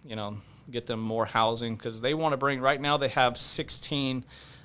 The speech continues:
um, sixteen kids on, I call 'em <laughs> kids, they're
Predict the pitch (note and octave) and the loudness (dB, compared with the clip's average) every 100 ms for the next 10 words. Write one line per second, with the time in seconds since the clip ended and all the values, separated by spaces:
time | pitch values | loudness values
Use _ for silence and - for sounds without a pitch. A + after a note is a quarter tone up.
0 | - B2 A#2 A2+ A2+ A2+ - D3 - C#3 | -4 2 4 4 2 0 0 0 0 -2
1 | C3 - B2 A2+ - B2 A#2 A#2 A#2 G#2+ | -2 0 0 0 -4 -4 0 0 -2 -4
2 | A#2+ A#2 - - B2+ - - D3+ A#2+ A#2+ | -8 -10 -10 -4 -4 -2 2 2 2 -2
3 | A2 | -2